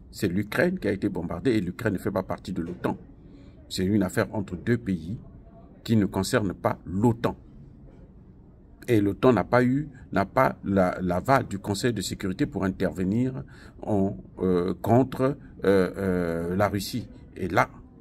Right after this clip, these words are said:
ça pose un problème juridique sérieux. Bref, je tenais à vous informer que, euh, ces missiles, euh, hypersoniques n'ont pas été utilisés pour le plaisir, parce que, bon, euh, la Russie veut montrer sa cap-, sa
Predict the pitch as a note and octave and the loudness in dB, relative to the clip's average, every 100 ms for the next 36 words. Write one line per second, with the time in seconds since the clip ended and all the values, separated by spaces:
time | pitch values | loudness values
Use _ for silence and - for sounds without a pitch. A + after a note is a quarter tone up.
0 | - - - - G#2 A#2+ G#2+ F#2+ F#2+ G2 | -20 -20 -14 -10 -2 0 0 -2 -4 -2
1 | F#2+ - F2 E2 G2+ - - F2 D2+ C#2+ | -2 -4 -8 -6 -8 -8 -6 -6 -8 -14
2 | - - - - - - - - D#3 F#3+ | -18 -20 -20 -20 -20 -20 -8 6 6 6
3 | - - - - - - - E2+ B2+ B2+ | -4 -20 -20 -20 -20 -20 -14 0 2 6
4 | C3+ D#3+ A#2+ B2+ G#2+ G2+ F#2 F#2+ G2+ C#3 | 8 8 6 2 0 0 -2 0 -2 -6
5 | - - - - A#2+ A#2 C3+ - - G2+ | -14 -20 -20 -2 4 6 4 -2 -2 0
6 | F#2 - A2+ B2 A#2+ E3 D#3+ A2 E2 D#2+ | 0 2 4 4 2 -2 0 0 0 0
7 | D#2+ - - - C3+ - G#2 B2 A#2 G#2 | -2 -4 -4 0 0 0 -2 -2 0 0
8 | G#2 F#2+ A2+ G2+ - - E2+ D#2+ G2 C3 | 0 0 0 -2 -4 -8 -8 -6 -4 -4
9 | - - - - - - A#2 G#2 G2+ G2+ | -8 -18 -20 -20 -20 -4 -2 0 -2 0
10 | A2+ G2 B2+ A#2+ E2+ - - F#2 - A2+ | -2 0 0 0 -2 -6 -8 -8 0 2
11 | G2 F#2+ G#2 F#2 E2 D#2+ D#2+ - F2+ F2+ | 2 2 2 2 0 -2 -6 -6 -4 -2
12 | F2+ - G#2 G2+ F2+ F2 - G#2+ G2 F2+ | -4 -2 0 2 2 0 -2 -2 -2 -4
13 | - - - F2 D#2+ - | -4 -6 -4 -6 -6 -8